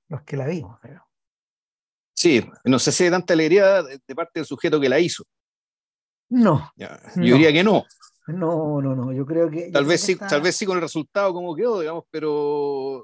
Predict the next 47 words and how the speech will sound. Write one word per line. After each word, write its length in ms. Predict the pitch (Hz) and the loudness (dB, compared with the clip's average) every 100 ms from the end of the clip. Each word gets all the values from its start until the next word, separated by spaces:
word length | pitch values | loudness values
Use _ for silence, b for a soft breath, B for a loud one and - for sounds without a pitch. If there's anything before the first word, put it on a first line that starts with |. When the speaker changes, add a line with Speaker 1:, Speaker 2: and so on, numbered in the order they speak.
| 127 | -14
Speaker 2:
eh, 100 | 127 | -12
el 140 | - 123 | -12 -8
proceso 540 | 127 131 - 214 196 | -4 -4 -2 -2 0
de 40 | |
hacerla, 580 | 156 - 233 233 226 220 - - | 0 2 0 0 -2 -4 -8 -12
no, 300 | 175 170 135 | -10 -8 -8
no, 300 | 156 151 135 123 | -4 -4 -4 -8
sospecho 480 | 143 - 180 - | -14 -4 -2 0
que 100 | 151 | 0
no, 160 | 165 107 | 2 0
que 60 | 123 | 0
no, 280 | 135 131 | -2 -4
la 120 | 120 143 | 0 2
alegría 400 | 139 143 165 180 | 4 4 2 2
no 100 | 135 | 0
Speaker 1:
No, 80 | |
Speaker 2:
fue 120 | 143 202 | -2 -2
Speaker 1:
no. 80 | |
Speaker 2:
lo 20 | 208 | 0
que 80 | 208 | -2
más 120 | 214 | -2
primó 280 | - 196 151 | -4 -4 -4
ahí. 100 | 104 - B 202 | -4 -10 B -14
Speaker 1:
No, 180 | 170 | -8
este 200 | 151 151 | -8 -6
weón 160 | 160 156 | -6 -6
estuvo 180 | 151 160 | -4 -4
haciendo 380 | 139 165 165 156 | -4 -6 -8 -8
Speaker 2:
No. 60 | |
Speaker 1:
el 100 | 139 | -10
quite, 380 | - 180 175 165 - | -8 -8 -6 -10 -14
Steven 320 | - 220 214 | -4 -2 -2
Spielberg 440 | 180 - 233 240 | -4 -2 -2 -2
le 80 | 220 | -4
estuvo 240 | 151 220 214 | -6 -4 -4
haciendo 300 | 208 226 196 | -2 -4 -6
el 100 | 147 | -8
quite 440 | 208 190 180 226 _ _ _ _ _ _ | -8 -6 -6 -8 _ _ _ _ _ _
a 100 | 151 | -6
contar 300 | 151 151 180 | -6 -6 -6
la 100 | 202 | -4
historia 340 | 151 202 214 | -6 -4 -2
de 60 | 180 | -4
su, 320 | 185 170 160 | -6 -6 -4
de 120 | 151 | -6
su 120 | - | -6
familia 720 | 135 139 165 196 170 160 185 | -4 -4 -2 -2 -2 -4 -8